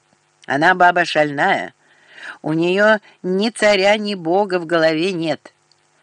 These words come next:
А у нас с тобой вся жизнь впереди». «На черта нам нужно с ней связываться?» «А я вас и не прошу со мной связываться. Занимайтесь своими делами.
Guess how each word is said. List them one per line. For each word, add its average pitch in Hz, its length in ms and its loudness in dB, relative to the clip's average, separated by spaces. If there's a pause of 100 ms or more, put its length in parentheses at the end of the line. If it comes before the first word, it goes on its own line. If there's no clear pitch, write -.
(140)
А 170 180 4
у 175 40 2
нас 269 240 2
с - 100 -12
тобой 147 360 0
вся 160 260 0
жизнь 160 380 -4
впереди». 156 600 -4 (1700)
«На 220 200 2
черта 262 440 0
нам 151 240 0
нужно 160 340 -2
с - 100 -10
ней 165 180 -2
связываться?» 127 800 -4 (1300)
«А 214 140 2
я 262 200 0
вас 254 240 -4
и 269 40 -2
не 254 140 -2
прошу 139 400 -2
со 151 180 0
мной 147 220 -4
связываться. 143 800 -6 (640)
Занимайтесь 220 880 -2
своими 175 520 0
делами. 147 560 -2